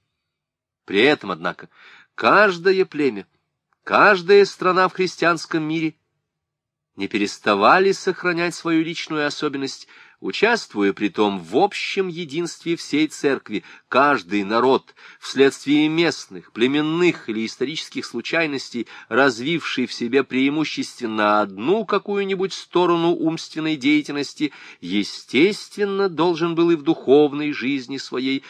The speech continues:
и в писаниях своих богословов удерживать тот же свой особенный характер, свою, так сказать, природную физиономию,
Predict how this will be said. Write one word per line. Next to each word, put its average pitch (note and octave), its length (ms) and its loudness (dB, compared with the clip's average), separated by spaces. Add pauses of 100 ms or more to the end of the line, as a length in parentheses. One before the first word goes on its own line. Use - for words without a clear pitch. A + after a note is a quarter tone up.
(160)
и F#2 120 -2
в - 100 -16
писаниях F3+ 720 2
своих F3+ 320 -2
богословов D#3 680 -2 (260)
удерживать F#2+ 580 -2 (100)
тот E3 280 4
же F3 180 4
свой F3+ 320 -2
особенный D#3 480 -4
характер, D3 520 -2 (200)
свою, B2+ 600 0
так F#3 240 -4
сказать, F3+ 380 -2
природную D#3 800 -2
физиономию, C3 800 -4